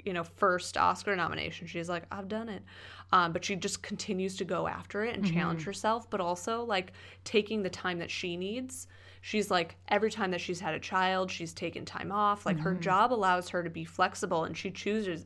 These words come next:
Speaker 1: chooses that flexibility within the work that she does. But when she's working, she goes all in.
Speaker 2: She's in.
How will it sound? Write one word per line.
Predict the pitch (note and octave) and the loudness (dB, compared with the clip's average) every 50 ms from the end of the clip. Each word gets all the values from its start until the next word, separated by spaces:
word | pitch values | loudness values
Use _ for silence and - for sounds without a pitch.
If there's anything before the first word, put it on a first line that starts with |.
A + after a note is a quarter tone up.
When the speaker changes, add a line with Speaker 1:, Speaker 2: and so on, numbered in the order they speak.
| - - | -12 -12
Speaker 1:
chooses | - - A#3 A#3+ B3 G#3+ F#3+ F3 E3 E3+ E3 | -10 -6 -4 -4 -4 -4 -4 -4 -4 -4 -4
that | - C#3 - - - | -2 -2 -2 -2 -2
flexibility | - E3 D#3+ - - E3+ E3 E3+ F#3 G3 F#3+ E3+ D#3+ | -4 -6 -6 -4 -6 -4 -2 0 2 2 2 0 0
within | E3+ E3+ E3 - D#3+ D#3+ | -2 -4 -4 -4 -4 -4
the | E3+ | -2
work | F3 F3+ F#3 F#3 - | -2 -2 -2 -2 -2
that | - - - | -6 -6 -6
she | - - | -6 -6
does. | E3+ - - - F3+ - - - - - - - - - | -4 -2 -2 -2 -4 -6 -10 -12 -14 -18 -20 -20 -4 2
But | - F#3+ | 4 4
when | F3+ F3+ E3+ | 6 4 2
she's | F3 - F3 F3 E3 - | 2 -2 -2 -2 0 2
working, | F#3 E3+ F3 F3 - G#3+ G#3+ A3+ A3+ | 2 2 2 0 0 -2 -2 -2 -4
she | A3 - - E3+ | -4 -4 -2 0
goes | E3 D#3+ E3 E3 | 0 0 0 0
all | D#3+ - - - | 0 0 0 -2
in. | - - - - | -6 -8 -10 -10
Speaker 2:
She's | F#3 - F#3+ F#3 E3 F#3 | -6 -4 -4 -2 -2 -2
in. | F#3 F3 E3+ F3 | -4 -4 -4 -6